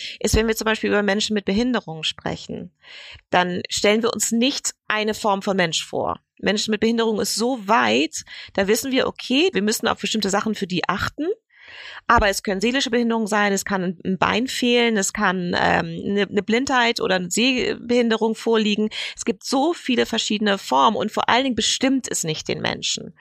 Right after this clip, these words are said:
Ne, wir sagen, okay, dieser Mensch hat eine Behinderung oder ist behindert oder wird behindert von der Gesellschaft vor allen Dingen, aber es bestimmt ihn nicht. Und genauso könnte man sagen, äh, ein Mensch mit Uterus ist erstmal eine Person, die wir aufgrund des Uteruses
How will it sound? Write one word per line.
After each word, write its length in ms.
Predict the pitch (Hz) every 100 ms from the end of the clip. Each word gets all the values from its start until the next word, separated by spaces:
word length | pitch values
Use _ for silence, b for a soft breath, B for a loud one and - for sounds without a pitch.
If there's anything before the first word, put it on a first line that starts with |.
| B B 123 B -
Ne, 320 | 80 104 240 381
wir 180 | 247 208
sagen, 260 | 208 208
okay, 440 | 185 - 294 359 294
dieser 240 | 220 196
Mensch 280 | 202 202 -
hat 140 | 190 -
eine 100 | 190
Behinderung 480 | 220 302 285 285 262
oder 180 | 190
ist 140 | 185 -
behindert 480 | 185 254 320 302 - B B -
oder 180 | - 170
wird 160 | 233 -
behindert 360 | 262 285 302
von 140 | - 185
der 80 |
Gesellschaft 460 | 170 156 220 - 269
vor 100 | -
allen 160 | 220 233
Dingen, 140 | 233 B B B -
aber 400 | 196 196 196 -
es 120 | 196
bestimmt 340 | - 226 214 -
ihn 100 | -
nicht. 240 | - -
Und 80 | 190
genauso 640 | 208 214 247 277 269 277 - _ _ _ _ _ -
könnte 220 | 214 202
man 160 | 190 185
sagen, 360 | 180 180 180 180 B B -
äh, 60 |
ein 400 | 175 165 - 170
Mensch 300 | 170 175 -
mit 160 | 175 -
Uterus 720 | 294 359 226 170 226 - - B B
ist 200 | - 214 -
erstmal 440 | 202 247 - 262
eine 180 | - 196
Person, 600 | 196 190 175 208 226 233
die 220 | 202 196
wir 160 | 170 -
aufgrund 420 | 160 - 180 240
des 180 | 196 -
Uteruses 720 | 330 403 247 190 196 233 285